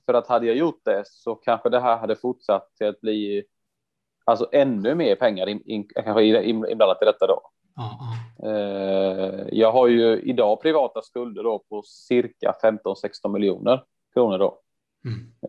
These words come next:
Speaker 1: Eh, privata skulder. Och den här resan till fotbolls-V M då fick jag ju från spelbolaget.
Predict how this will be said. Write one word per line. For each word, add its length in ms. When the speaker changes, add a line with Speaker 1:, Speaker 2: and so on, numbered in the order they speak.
Speaker 1:
Eh, 160
privata 440
skulder. 500
Och 400
den 180
här 220
resan 340
till 140
fotbolls-V 540
M 80
då 140
fick 240
jag 160
ju 100
från 520
spelbolaget. 840